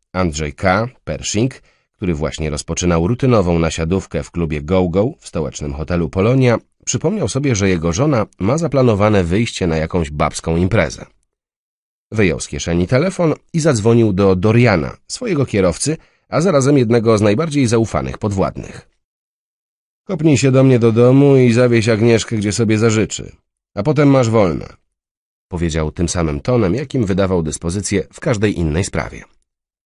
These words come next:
Komunikat zawsze był krótki. Pojedziesz na granicę, do Słubic, przejmiesz kopertę i wracasz, nigdzie się nie zatrzymując. Albo zawieziesz gościa do lasu, spuścisz mu łomot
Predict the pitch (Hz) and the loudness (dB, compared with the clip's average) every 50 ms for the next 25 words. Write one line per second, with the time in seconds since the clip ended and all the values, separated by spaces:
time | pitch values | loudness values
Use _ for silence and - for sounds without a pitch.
0 | _ _ _ _ _ _ _ _ _ - - 185 180 165 156 139 123 - 117 90 | _ _ _ _ _ _ _ _ _ -6 -2 0 2 4 4 4 4 2 0 2
1 | 87 92 78 - 82 73 76 78 78 - 104 92 82 - - - 50 - _ _ | 0 0 0 -2 -4 -4 -4 -4 -4 -2 -2 -2 -4 -4 -10 -20 -20 -20 _ _
2 | _ _ _ _ _ _ _ _ _ _ _ _ _ _ - 104 101 98 90 82 | _ _ _ _ _ _ _ _ _ _ _ _ _ _ -2 0 2 2 2 2
3 | 76 80 80 82 82 87 92 95 98 95 87 - 120 123 123 110 95 82 - 101 | 0 -2 -2 -2 0 2 2 2 2 0 0 0 0 0 0 0 -2 -4 -2 -2
4 | 95 95 90 101 107 104 - - - _ _ _ - - 104 104 95 87 85 - | -2 0 0 -2 -4 -4 -8 -14 -16 _ _ _ -6 -2 0 0 2 0 -2 -2
5 | - 87 - 107 110 107 101 - 113 107 101 95 98 98 87 - - 73 67 69 | -6 -4 -2 -2 -2 -2 -2 -2 0 0 0 2 2 0 -2 -2 -4 -10 -10 -10
6 | - - _ _ _ - 104 120 123 113 117 107 120 113 101 98 95 - - 98 | -14 -18 _ _ _ -2 0 0 2 2 2 0 2 2 2 0 -2 -2 -2 -2
7 | 90 80 71 60 55 50 - - - _ _ _ _ _ _ _ _ - 65 71 | -2 -2 -2 -6 -10 -14 -18 -20 -20 _ _ _ _ _ _ _ _ -12 -10 -6
8 | 71 82 104 131 127 _ _ _ _ _ _ _ _ _ _ _ _ _ _ - | -2 0 0 0 -2 _ _ _ _ _ _ _ _ _ _ _ _ _ _ -6
9 | 98 107 120 120 139 135 135 127 120 120 127 117 - 120 113 104 107 101 101 101 | -2 0 2 2 2 2 2 2 2 2 0 0 0 0 0 2 2 4 4 2
10 | 95 - - 104 104 110 107 _ _ _ _ _ _ _ - - - - 104 92 | 2 0 0 -2 -2 -4 -6 _ _ _ _ _ _ _ -20 -14 -8 -6 -6 -4
11 | - - 95 85 95 98 95 95 98 101 101 107 117 127 127 - - - | -2 -4 -2 0 2 2 4 4 4 4 4 4 2 2 0 -4 -14 -20